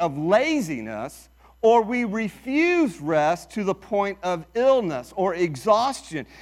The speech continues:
Either way, true rest is eluding us. And what we're going to discover here this morning is that God rested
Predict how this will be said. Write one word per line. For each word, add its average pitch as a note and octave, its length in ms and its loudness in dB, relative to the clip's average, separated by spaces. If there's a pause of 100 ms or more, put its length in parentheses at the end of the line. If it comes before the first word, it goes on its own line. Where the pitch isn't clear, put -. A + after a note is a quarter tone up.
(140)
Either C#4 380 4
way, A3 260 2
true C#4 680 0
rest F#3 540 0 (260)
is A3 180 -2
eluding B3 760 2
us. - 520 -12 (640)
And G3 160 0
what D4 200 4
we're D4+ 120 -2
going C4+ 320 -4
to B3 140 -8
discover B3 640 -2
here A#3+ 360 -8
this A3 280 -10
morning A3+ 640 0 (380)
is F3+ 180 0
that D#3+ 300 0
God B3+ 560 0 (220)
rested E3 960 -2